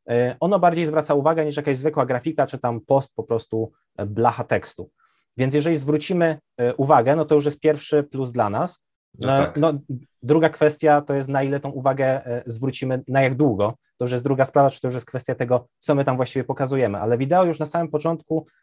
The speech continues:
Speaker 1: ma tą przewagę, że ono z automatu bardziej przykuwa, e, przykuwa uwagę.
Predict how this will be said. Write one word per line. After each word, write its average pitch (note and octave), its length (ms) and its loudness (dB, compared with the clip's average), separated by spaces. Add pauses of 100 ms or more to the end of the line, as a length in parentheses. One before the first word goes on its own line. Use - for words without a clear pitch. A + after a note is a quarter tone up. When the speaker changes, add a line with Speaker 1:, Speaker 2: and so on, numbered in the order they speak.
(180)
Speaker 1:
ma C#3+ 140 2
tą E3 140 0
przewagę, D#3+ 400 2
że D3+ 120 0
ono C#3+ 160 0
z - 120 -12
automatu D#3 600 0 (180)
bardziej C#3 340 2
przykuwa, B2 540 0 (160)
e, A#2 160 -4
przykuwa C3+ 400 -4
uwagę. G#2+ 400 0